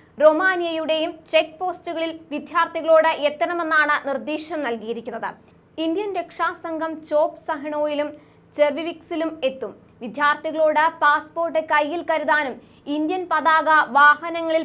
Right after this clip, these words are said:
പതിക്കാനും നിർദ്ദേശം നൽകിയിട്ടുണ്ട്. യുക്രൈനിൽ കുടുങ്ങിയ ഇന്ത്യക്കാരുടെ സുരക്ഷ ഉറപ്പാക്കാൻ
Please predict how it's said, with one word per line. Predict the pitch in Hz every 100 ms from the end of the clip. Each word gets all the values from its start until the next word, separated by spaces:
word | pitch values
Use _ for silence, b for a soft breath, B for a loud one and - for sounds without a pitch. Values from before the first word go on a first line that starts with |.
| 320
പതിക്കാനും | 294 294 311 339 311 302 277
നിർദ്ദേശം | 277 233 320 - 311
നൽകിയിട്ടുണ്ട്. | 247 226 226 226 208 196 165 - b b 277
യുക്രൈനിൽ | 330 392 415 427 403
കുടുങ്ങിയ | 381 381 370 370 - 320
ഇന്ത്യക്കാരുടെ | 339 381 381 339 330 330 320
സുരക്ഷ | 302 320 - 330 320 277
ഉറപ്പാക്കാൻ | 320 320 320 311 311